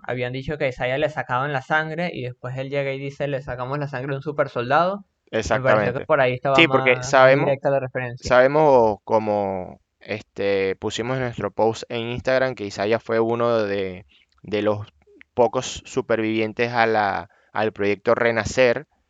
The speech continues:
Speaker 2: que fue un
Speaker 1: Sí.
Speaker 2: proyecto donde a-, a-, tomaron a trescientas personas afrodescendientes y, eh, experimentaron con ellos para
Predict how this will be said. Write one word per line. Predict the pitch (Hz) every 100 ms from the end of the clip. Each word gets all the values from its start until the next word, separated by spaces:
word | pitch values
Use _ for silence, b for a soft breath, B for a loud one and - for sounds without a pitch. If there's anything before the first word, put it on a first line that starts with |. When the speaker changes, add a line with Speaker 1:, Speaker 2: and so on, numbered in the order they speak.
| _ _ -
Speaker 2:
que | 107
fue | - 110
un | 113
Speaker 1:
Sí. |
Speaker 2:
proyecto | 107 123 120 123 131 127
donde | 123 117 110
a-, | 104 101 -
a-, | 101 101 -
tomaron | 104 101 107 117
a |
trescientas | 110 98 - 101 98
personas | - 104 101 107 117
afrodescendientes | - 117 113 113 120 131 123 127 135 - b b b b
y, | - 120 139 156 -
eh, | 110 107
experimentaron | 101 - 107 107 104 107 113
con | 123
ellos | 127 -
para | 117 113 131